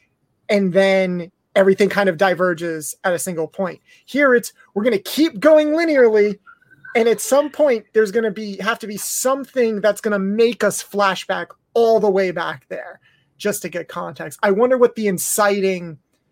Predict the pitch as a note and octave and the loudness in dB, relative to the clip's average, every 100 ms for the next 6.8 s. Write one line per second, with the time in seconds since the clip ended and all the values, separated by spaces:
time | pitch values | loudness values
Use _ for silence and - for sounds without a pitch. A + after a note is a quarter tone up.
0 | _ _ _ _ _ _ _ _ _ - | _ _ _ _ _ _ _ _ _ -4
1 | A#3+ C4 B3+ G#3+ D3 F#3+ F#3 E3+ C#3+ F3 | 2 2 4 2 2 -2 -4 -6 -6 -6
2 | D#3+ D#3 D3 _ _ _ _ _ F#3+ - | -6 -8 -14 _ _ _ _ _ -6 0
3 | G3+ E3 F#3+ B3 C4 A#3+ F#3 E3 E3 D3+ | -2 0 2 4 6 6 2 -2 -6 -8
4 | D3 F3 A#3 A3+ G#3+ G3 G3 G3+ G3 - | -4 -2 -2 0 0 0 0 -2 -4 -8
5 | E3 E3 G3+ F3 - F#3 - F3+ F3 F#3 | -10 -6 -4 -6 -8 -10 -6 -4 -4 -6
6 | D#3 F3+ D3+ - E3 D3+ D3 D3 | -8 -6 -6 -8 -12 -12 -12 -14